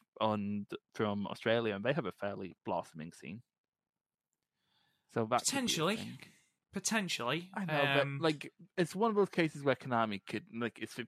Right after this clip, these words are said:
Speaker 1: feasible for Konami to win, but I think just because of what the, what it is on the belt, and, like, quite frankly, I don't mind that for the belt, 'cause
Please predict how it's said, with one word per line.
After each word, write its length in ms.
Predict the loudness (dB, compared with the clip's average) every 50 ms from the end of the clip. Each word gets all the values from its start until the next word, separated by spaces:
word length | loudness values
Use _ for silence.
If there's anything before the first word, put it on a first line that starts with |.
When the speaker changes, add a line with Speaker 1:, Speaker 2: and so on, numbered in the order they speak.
| _ 0
Speaker 1:
feasible 340 | 0 0 0 2 0 -2 -2
for 120 | -2 -6
Konami 440 | -6 0 0 2 2 2 0 -2 0
to 120 | 0 0
win, 200 | 0 2 0 0
but 120 | 0 0 0
I 60 | 0
think 380 | -2 0 0 0 0 0 0
just 220 | -2 -2 -2 0 -6
because 280 | -4 0 0 0 2
of 180 | 2 -2 -4 -4 -14 -20 -20 -20 _ _ _ -6
what 220 | 2 2 2 2 2 -2
the, 380 | 0 0 0 0 -2 -4 -6 -8 _ _ _ _ _ _ -4
what 160 | 2 2 4
it 100 | 4 4
is 120 | 4 4 2
on 80 | 0
the 60 | 0 2
belt, 160 | 2 2 4
and, 80 | 4 2
like, 120 | 2 2
quite 160 | 2 0 2
frankly, 340 | 2 2 0 2 0 -2 -2 -2 _ -20 -20 -20 _ _ _ _ 0
I 80 | 4 4
don't 140 | 4 6 6
mind 220 | 4 4 4 4
that 160 | 4 4 2
for 80 | 0 -8
the 60 | 0
belt, 280 | 2 4 4 4 2 -2 _ _
'cause 460 | -4 -2 -2 -2 -2 -4 -12 -14 -12